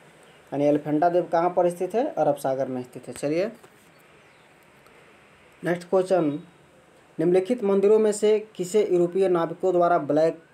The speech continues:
पैगोडा भी कहा जाता है? ये बहुत ही important question है। इसी question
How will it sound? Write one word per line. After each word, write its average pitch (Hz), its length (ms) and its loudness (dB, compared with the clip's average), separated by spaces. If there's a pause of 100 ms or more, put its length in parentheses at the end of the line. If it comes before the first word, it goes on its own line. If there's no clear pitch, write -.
(100)
पैगोडा 147 460 0
भी 147 140 -4
कहा 139 280 -6
जाता 127 320 -6
है? 127 280 -12 (1500)
ये 156 80 -2
बहुत 160 320 0
ही 180 80 2
important 170 480 2
question 170 340 2
है। 139 140 -2
इसी 156 200 -6
question 180 640 -2